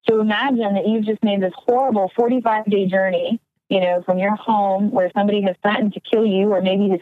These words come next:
killed all of your family or killed your children, and you finally make it to the United States and you say the right magic words in the right order and you have all of your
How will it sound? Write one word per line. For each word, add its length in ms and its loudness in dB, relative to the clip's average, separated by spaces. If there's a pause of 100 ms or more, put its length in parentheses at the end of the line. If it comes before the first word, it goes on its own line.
killed 220 2
all 220 0
of 80 0
your 120 0
family 520 0
or 140 0
killed 260 0
your 100 0
children, 560 0 (300)
and 180 2
you 160 0
finally 320 0
make 240 0
it 60 0
to 80 -6
the 100 2
United 360 0 (120)
States 380 0
and 100 2
you 200 0 (140)
say 200 2
the 100 2
right 300 0
magic 360 0
words 300 0
in 80 0
the 80 2
right 320 0
order 340 2
and 180 -2
you 120 2
have 220 0
all 240 2
of 100 0
your 140 -2